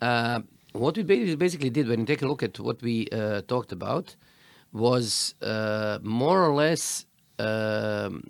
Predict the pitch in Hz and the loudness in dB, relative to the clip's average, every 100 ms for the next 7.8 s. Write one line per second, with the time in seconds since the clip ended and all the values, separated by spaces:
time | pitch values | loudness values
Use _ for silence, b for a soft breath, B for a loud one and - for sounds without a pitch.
0 | - _ - 101 110 147 - 156 139 123 | -18 _ -14 -8 -2 0 0 0 -2 -6
1 | - 139 135 123 92 _ _ - - - | -4 -2 0 -2 -6 _ _ -20 -16 -12
2 | 107 135 131 123 110 110 104 - 107 95 | -6 -4 -4 -4 -6 -6 -6 -6 -8 -6
3 | - - B B B B - 151 - 113 | -8 -10 B B B B 4 4 4 0
4 | 127 117 220 - _ _ _ b b b | 2 4 2 -2 _ _ _ b b b
5 | - 120 120 117 117 - 120 127 147 131 | -8 -4 -2 0 -2 -2 0 0 0 2
6 | 127 127 117 104 127 110 123 113 110 113 | 2 2 2 0 0 0 0 0 2 2
7 | 107 110 104 107 98 107 220 | 2 0 0 -2 -2 -2 -2